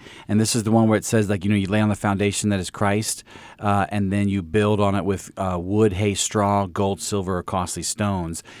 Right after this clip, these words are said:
And it says the fire of judgment will, will, uh, d-, judge those works and we'll see if they pass through or not.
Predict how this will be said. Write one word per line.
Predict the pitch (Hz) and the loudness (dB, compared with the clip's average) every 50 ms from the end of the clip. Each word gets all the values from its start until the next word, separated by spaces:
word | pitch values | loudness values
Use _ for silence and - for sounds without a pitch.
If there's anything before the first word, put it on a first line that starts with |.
| - - | -14 -6
And | - 98 | -4 -4
it | 85 | -4
says | - - 113 101 | 0 -2 -2 -2
the | 80 95 | -2 -6
fire | - - 110 104 101 90 | -4 -2 0 0 0 0
of | 80 | -2
judgment | 78 82 107 101 101 90 85 98 95 78 | -2 -2 -2 -2 -2 -2 -2 -4 -4 -4
will, | 90 90 90 85 - - - - - _ | -4 -4 -4 -4 -6 -10 -20 -20 -14 _
will, | 85 87 87 85 80 60 | -4 -2 -2 -2 -2 -4
uh, | 57 69 82 85 80 76 | -4 -6 -6 -6 -6 -8
d-, | 76 - - _ _ - - - - - - 87 82 82 78 80 107 | -10 -12 -16 _ _ -20 -20 -20 -20 -20 -20 -20 -20 -20 -16 -14 -10
judge | 101 - 120 127 127 127 110 92 | -2 4 6 6 6 6 2 0
those | 95 104 101 92 87 | 0 0 -2 -2 -2
works | 92 95 104 101 101 - - | -2 0 0 0 0 -2 -2
and | 98 95 | -2 -2
we'll | 90 | -4
see | - - 113 110 | -2 -2 -2 0
if | - | 0
they | 101 92 | -2 -6
pass | - 104 90 82 - | -4 -6 -6 -6 -8
through | - - 120 113 | -4 0 0 2
or | 107 101 | 2 0
not. | 87 76 71 | -2 -4 -6